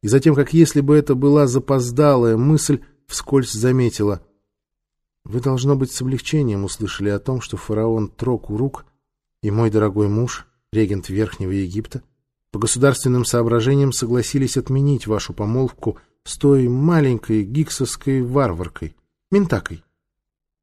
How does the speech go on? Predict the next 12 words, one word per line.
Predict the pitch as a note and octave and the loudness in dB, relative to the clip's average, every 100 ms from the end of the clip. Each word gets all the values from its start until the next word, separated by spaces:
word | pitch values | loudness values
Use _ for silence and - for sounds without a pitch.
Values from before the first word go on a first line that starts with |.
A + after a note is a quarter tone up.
| _ | _
Я | B2 B2 | 0 2
так | - C3+ G2+ | 2 2 2
жалела | A#2 A2+ A#2+ C3+ A2 | 0 2 4 4 2
вас, | F#2 F#2 - | -2 -6 -8
когда | F2+ G#2 G#2+ | -8 -2 -2
услышала, | G2 - B2 - G#2+ G#2+ | -2 -4 -4 -4 -4 -2
на | A2 | -4
какой | A2 - C#3 | -4 0 0
позорный | - A2+ A#2 F3+ D3+ D3 | 0 -2 2 2 4 2
брак | A#2 A#2 B2+ - | 2 -2 -2 -4
вас | G2+ G2 | -8 -6
толкнули. | - A2+ - A2+ A2 F2 | -4 -4 -4 -4 -2 -4